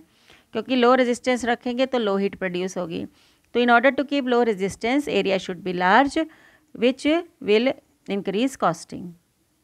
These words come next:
तो अब देखो पी किसके इक्वल होता है? वी into आई के। अगर वी लार्ज है तो आई को क्या है? स्मॉल होना पड़ेगा,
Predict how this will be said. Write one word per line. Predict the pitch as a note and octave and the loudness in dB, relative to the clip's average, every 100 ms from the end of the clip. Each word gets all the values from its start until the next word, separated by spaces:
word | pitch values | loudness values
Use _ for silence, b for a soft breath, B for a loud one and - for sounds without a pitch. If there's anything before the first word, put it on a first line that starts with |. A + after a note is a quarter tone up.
| _ _ _ _ _ _ _ _ _ b b b b b b A#3+ | _ _ _ _ _ _ _ _ _ b b b b b b 4
तो | D4+ - _ _ | 4 2 _ _
अब | A3+ B3 | 4 4
देखो | A3 F3 A3+ | 2 0 -2
पी | B3 C4+ C4 | -2 -4 -2
किसके | C4 - B3+ | -4 -2 -2
इक्वल | A3 A3+ G#3+ | 0 0 -2
होता | G#3+ A3 | -2 0
है? | A#3 | 0
वी | G#3 G3+ F#3 | 0 -2 -2
into | E3 F#3 | -4 -2
आई | E3+ E3+ | -2 -4
के। | - F#3+ F#3 _ _ _ _ - | -8 -12 -12 _ _ _ _ 4
अगर | G3+ G#3 C#4 C4 | 4 6 4 2
वी | F#3+ B3+ D4 | 0 2 4
लार्ज | A#3+ F#3 F3+ E3+ | 6 6 4 0
है | F3+ F#3 A#3 | 0 0 -2
तो | - A3+ | -4 0
आई | G3 G3 | 4 2
को | G#3 A3 | 0 -2
क्या | A3 G#3+ | 2 2
है? | A#3 C4+ | 2 -2
स्मॉल | - A3+ G3 F#3+ | -4 0 2 2
होना | F#3+ F#3 | 0 0
पड़ेगा, | F#3+ F#3 F#3 | -2 -4 -6